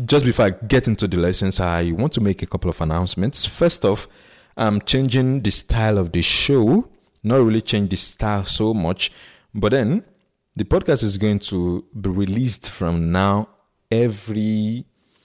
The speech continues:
okay, I originally announced I was going to be releasing it every Tuesday, so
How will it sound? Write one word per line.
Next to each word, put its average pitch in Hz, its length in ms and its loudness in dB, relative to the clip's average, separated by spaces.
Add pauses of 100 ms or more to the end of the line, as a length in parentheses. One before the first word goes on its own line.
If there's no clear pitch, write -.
(200)
okay, 98 400 0
I 95 60 0
originally 110 420 0
announced 92 400 0
I 87 60 0
was 85 160 0
going 98 140 -2
to 87 60 -6
be 82 80 -2
releasing 87 380 0
it 90 140 -2
every 90 200 -2
Tuesday, 82 440 -2
so 95 340 -2